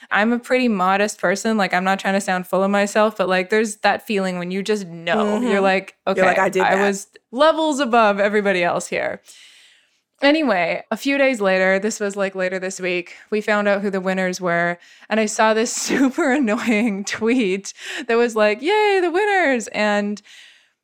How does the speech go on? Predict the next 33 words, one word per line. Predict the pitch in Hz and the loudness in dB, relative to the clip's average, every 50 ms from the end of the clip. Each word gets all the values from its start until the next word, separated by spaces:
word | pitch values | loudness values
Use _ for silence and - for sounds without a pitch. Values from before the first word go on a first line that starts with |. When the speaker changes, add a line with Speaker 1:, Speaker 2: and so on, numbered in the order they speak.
| _ _ _ _ _ | _ _ _ _ _
Speaker 1:
it | - 262 | 0 2
was | 262 262 262 254 233 220 | 4 4 2 2 0 -2
this | 208 254 262 247 - - 202 185 208 202 202 | -2 0 0 -2 -2 -6 -12 -14 -16 -16 -12
Zoom | 190 190 220 254 320 370 359 | -6 -2 0 0 0 0 0
room | 269 226 202 202 196 202 208 214 | 0 0 0 0 0 0 -2 -2
full | 208 - 226 226 226 | -4 -2 0 2 2
of | 226 214 196 | 2 0 -2
white | 185 196 233 302 302 - | 0 0 0 0 0 -2
guys | - - 73 73 65 67 - - - | -2 -2 -2 -2 -4 -6 -8 -8 -8
Speaker 2:
Mm. | 185 190 185 180 175 | -6 -6 -6 -4 -2
Speaker 1:
with | 220 220 151 185 | -2 -2 -2 0
their | 226 226 | 0 0
hands | 247 247 277 330 302 226 | 0 0 0 0 0 -2
up | 185 - - | -2 -2 -4
in | 180 | -6
the | 185 196 | -6 -6
Speaker 2:
Mm, | 175 170 | -4 -4
Speaker 1:
air. | 160 - - 202 196 | -2 -2 -4 -4 -6
Speaker 2:
mm, | 190 | -4
Speaker 1:
And | - 233 233 240 | -2 0 2 2
I | 240 | 2
Speaker 2:
mm. | |
Speaker 1:
was | 247 247 247 | 2 0 -2
so | - - - - 330 320 330 339 | -4 -6 -6 -2 0 0 2 2
annoyed | 359 339 311 330 359 381 349 240 202 190 196 202 202 | 0 0 -2 -2 0 0 2 2 2 0 0 -2 -4
'cause | - 262 240 | -6 -4 0
I | 247 233 | 0 2
was | 226 233 226 226 | 2 0 0 0
like, | 220 202 202 - | 0 0 -2 -2
"First | - - 294 277 - - | -4 -2 -2 -2 -4 -4
of | 254 214 | -2 0
all, | 196 190 185 180 | 2 2 2 2
why | 180 185 185 190 196 - | 2 2 2 2 0 -2